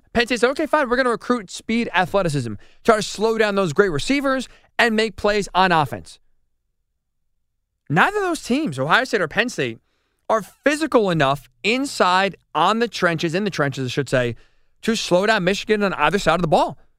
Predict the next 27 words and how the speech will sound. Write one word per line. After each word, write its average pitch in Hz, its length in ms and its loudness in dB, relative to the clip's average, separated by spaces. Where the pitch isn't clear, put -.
So 247 160 6
Michigan 196 640 0
is 196 140 0
now 233 260 2
built 220 540 -2
to 202 120 -2
where 196 180 -2
they 175 140 0
have 175 140 -4
won 196 160 0
the 240 60 -2
Big 208 220 0
Ten 202 160 -2
two 185 140 -6
years 196 160 -2
in 202 80 2
a 160 40 0
row, 123 180 0
right? 156 240 -4
Beat 185 180 0
Ohio 175 320 2
State 170 240 -4
two 185 140 -4
years 175 160 -2
in 160 60 0
a 135 60 0
row. 196 320 0